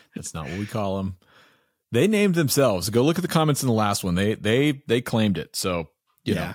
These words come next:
Speaker 2: yeah,
Speaker 1: that's
Speaker 2: I
Speaker 1: on
Speaker 2: know.
Speaker 1: them
Speaker 2: They,
Speaker 1: at this point.
Speaker 2: they named
Speaker 1: Um,
Speaker 2: it. I'm just gonna call 'em dipsters 'cause I'm a dad and I have to, like, uh, like, uh, to smooth out any cursing I, <laughs> I do.
Speaker 1: Oh,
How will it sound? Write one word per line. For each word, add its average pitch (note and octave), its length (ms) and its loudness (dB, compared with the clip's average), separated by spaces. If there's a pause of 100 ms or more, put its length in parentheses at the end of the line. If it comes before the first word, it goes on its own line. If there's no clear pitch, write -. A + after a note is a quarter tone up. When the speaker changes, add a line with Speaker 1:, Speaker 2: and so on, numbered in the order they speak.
(140)
Speaker 2:
yeah, A2+ 140 -6
Speaker 1:
that's A2 200 0
Speaker 2:
I C#3+ 60 4
Speaker 1:
on B2 100 0
Speaker 2:
know. G#2 60 2
Speaker 1:
them F#2+ 100 0
Speaker 2:
They, F#2 60 0
Speaker 1:
at - 60 -8
this E2 140 -6
point. - 260 -10 (500)
Speaker 2:
they C3+ 160 -4
named G2 100 2
Speaker 1:
Um, F2 220 0
Speaker 2:
it. - 80 -4
I'm C3+ 120 -4
just D3 140 -6
gonna B2+ 140 -4
call A#2+ 160 -4
'em A2 100 -8
dipsters G#2 420 -8
'cause F#2+ 140 -8
I'm G#2 160 -6
a - 80 -8
dad F#2+ 380 -8
and F#2+ 100 -10
I F#2+ 40 -8
have G2+ 200 -8
to, G#2+ 80 -8
like, F#2+ 300 -10 (520)
uh, - 140 -10
like, F#2 300 -10
uh, F#2+ 340 -6 (300)
to G#2+ 100 -8
smooth C3+ 320 0
out A2+ 180 -6
any A2+ 160 -8
cursing G#2+ 460 -6
I, G2 100 -8
<laughs> A#2 80 -10
I - 200 0
do. - 300 2 (500)
Speaker 1:
Oh, A#2+ 300 -8